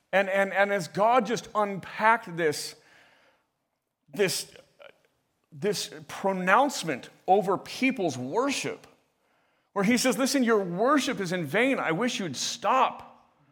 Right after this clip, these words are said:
I've quit listening to your prayers. Your burdens grieve me." Like, when you open up your hands to pray to me, he says, "I'm not listening anymore." And then he reminds them, and, and the passage, as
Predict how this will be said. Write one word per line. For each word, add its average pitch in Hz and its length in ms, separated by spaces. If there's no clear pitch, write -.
I've 185 180
quit 254 340
listening 233 560
to - 140
your 202 160
prayers. 202 880
Your 233 120
burdens 196 400
grieve 214 540
me." 117 360
Like, 147 140
when 233 100
you 277 140
open 285 200
up 240 80
your 208 100
hands 233 340
to 170 80
pray 247 360
to 233 100
me, 143 160
he 160 80
says, 185 220
"I'm 226 160
not 220 260
listening 156 540
anymore." 110 500
And 165 120
then 190 100
he 185 180
reminds 185 680
them, 139 220
and, 147 140
and 156 200
the 151 80
passage, 165 720
as 151 260